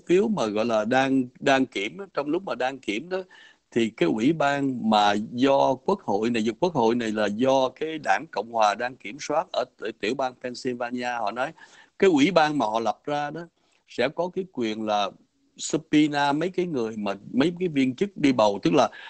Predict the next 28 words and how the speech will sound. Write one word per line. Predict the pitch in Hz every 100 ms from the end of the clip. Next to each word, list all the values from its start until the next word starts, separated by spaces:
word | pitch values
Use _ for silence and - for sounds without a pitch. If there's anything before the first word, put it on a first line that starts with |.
| - -
mỗi | 151
một | 175 127
lần | 123 117
mà | 113
họ, | 123 143 -
họ | 123
sưu | 120 151 151
tra, | 151 143 143
họ | 123
subpoena | 104 165 - 151 143 139
như | 139 131
vậy | 101
là | 110
họ | 95 98 -
kéo | 156 185 147
dài | 110 104 101
cái | 156
thủ | 147 - -
tục, | 98 101
mà | 104 92
kéo | 139
dài | 160 117 92
cái | 147
thủ | 131 135
tục | - 95
là | 110 98 98 - - _
nhằm | 131 123 120 107 104 95 _ _ -
kéo | 156